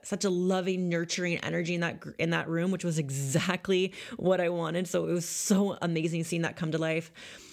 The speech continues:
But then, you know, managing the energy of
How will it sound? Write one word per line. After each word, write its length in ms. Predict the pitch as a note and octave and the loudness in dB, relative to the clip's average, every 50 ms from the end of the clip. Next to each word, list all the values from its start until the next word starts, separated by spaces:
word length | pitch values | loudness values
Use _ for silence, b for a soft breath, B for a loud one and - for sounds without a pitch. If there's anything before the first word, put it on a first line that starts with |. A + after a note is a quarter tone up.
| B B B | B B B
But 240 | - D#3+ G3 F#3 F#3 | 0 2 2 2 4
then, 400 | - G3+ F#3+ F#3 F#3 F#3 F#3 F3+ - | 4 2 2 2 0 0 -2 -2 0
you 100 | G3 F#3+ | 2 2
know, 280 | F3+ F3+ F3+ F3 - - - | 2 2 0 -2 -4 -4 0
managing 800 | F#3 F#3+ F#3 F#3 F#3 G3+ A#3 C4+ A#3+ F#3 E3+ F3 F3 E3+ E3+ | 0 2 4 2 2 2 2 0 0 0 0 0 0 0 0
the 120 | E3 F3 - | 0 0 0
energy 480 | - D#3+ E3 E3+ D#3 E3 E3 E3 D#3+ - | 0 0 0 0 0 2 2 2 0 0
of 460 | - D#3+ D#3+ E3 D#3+ D#3 D3+ - - | -2 0 0 0 0 -2 -4 -8 -12